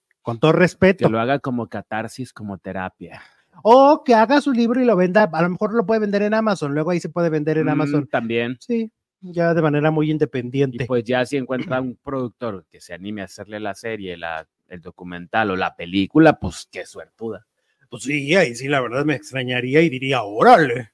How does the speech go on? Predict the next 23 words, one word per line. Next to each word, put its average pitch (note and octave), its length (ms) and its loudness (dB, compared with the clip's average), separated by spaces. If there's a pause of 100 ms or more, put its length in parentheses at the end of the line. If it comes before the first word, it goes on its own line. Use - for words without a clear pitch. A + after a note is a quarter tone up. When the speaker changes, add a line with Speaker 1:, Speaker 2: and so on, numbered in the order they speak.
Speaker 2:
Y - 80 -16
ahí A#2+ 300 4
sí D3+ 240 2
te C#3 160 -2
quedas C#3 320 0
callado A#2+ 400 0
y B2+ 60 -2
dices, A#2 440 -10
"Pues, F#2 380 -14
era F#2+ 180 -10
no F#2+ 160 -12
Speaker 1:
Pues, F#2+ 120 -14
¿ya A#2+ 200 -6
qué? F3 460 -2 (800)
Speaker 2:
A G2 180 2
verla, D3+ 400 8
¿de D#3+ 100 8
qué D3+ 140 4
se D3+ 120 2
trata?" A#2 540 0
Speaker 1:
<laughs> D3+ 140 -4
Exacto, C#3+ 720 0
exactamente. B2+ 960 -4